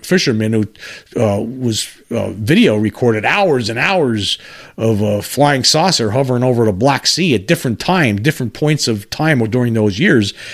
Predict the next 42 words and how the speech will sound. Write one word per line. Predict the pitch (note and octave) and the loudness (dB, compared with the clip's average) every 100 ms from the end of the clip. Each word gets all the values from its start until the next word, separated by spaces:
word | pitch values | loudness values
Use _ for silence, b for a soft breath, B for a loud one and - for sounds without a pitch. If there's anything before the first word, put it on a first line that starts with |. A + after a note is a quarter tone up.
| B - | B -2
And | A#2+ | 0
in | A2+ | 2
some | - D#3+ D#3+ | 2 2 4
of | |
those | D3 C3+ A2 F#2 - | 4 4 2 -4 -2
images, | E3+ C#4 C#3 A#2 A2 | 2 4 4 2 2
you | B2 | -2
could | B2 | 0
actually | C#3+ - C3 A2+ | 0 -2 -2 0
see | - G#3+ | 2 2
the | D#3 | 2
beings | A#2+ D3 C4 F3+ C#3+ B2 | 2 2 4 4 2 2
inside. | C#3+ G#2+ E3 A#3+ A#2+ E2 - B B B2+ | 2 2 2 2 0 -4 -10 B B 0
And | C3 | 2
in | B2+ | 4
one, | B2 A3 A3 D3 - | 4 4 2 0 -2
uh, | C#3 A#2+ A2 - B B B - | 0 2 0 -4 B B B -2
uh, | B2 | 0
segment, | - - C3+ A#2+ B2+ - C3 | 2 2 2 0 0 0 0
uh, | A#2+ C#3 | 2 2
you | B2 | 2
could | B2 B2+ | 2 2
see | D#3 D3+ | 4 4
the | C3 | 2
beings | G2+ D2+ A2 D3+ A3+ C3 C3+ | 0 -4 2 4 4 4 2
look | D3+ | 2
like | D3+ B2+ | 0 2
they're | B2+ A#2+ | 2 2
some, | - A#2+ | 0 2
manipulating | B2 C3+ G#3 E3+ C#3 C3 C3 A#2+ | 4 4 4 4 4 4 4 2
a, | |
a, | G#2+ A2 A2+ - B B - | 0 2 0 0 B B -2
a | B2 B2+ | 0 2
human | C3 D#3+ F3 D3 | 4 4 6 4
being | B2+ G3 G3+ | 4 6 6
that's | D3 A#2+ B2 | 4 2 2
laying | D#3+ D#3 C3+ A#2+ | 2 4 2 2
down. | F#3+ D#3+ | 2 2
I | A#2 | 2
could | C3+ | 2
only | D3+ C#3+ | 2 2
assume | A#2+ - A#3+ F3+ C#3 | 2 2 4 4 2